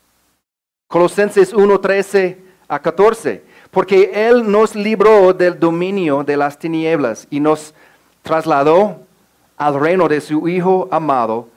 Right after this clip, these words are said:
en quien tenemos redención, el perdón de los pecados." Son promesas. Tenemos el perdón. Su perdón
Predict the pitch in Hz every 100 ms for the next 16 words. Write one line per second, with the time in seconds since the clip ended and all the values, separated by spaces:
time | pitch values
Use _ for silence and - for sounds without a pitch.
0 | _ _ _ 151 147 - 170 190 190 180
1 | 185 202 190 170 151 160 156 147 151 143
2 | 123 131 143 _ _ _ _ _ - 139
3 | 139 143 131 135 156 117 123 _ _ _
4 | _ _ _ _ _ _ _ 127 127 123
5 | - 120 139 139 135 - 269 262 208 170
6 | 214 240 123 90 - _ - _ - 208
7 | 202 233 262 233 254 208 214 208 190 156
8 | 160 185 113 - _ _ _ _ _ _
9 | _ _ _ _ _ _ _ _ _ _
10 | _ _ _ _ _ _ - 240 269 247
11 | 226 226 262 294 247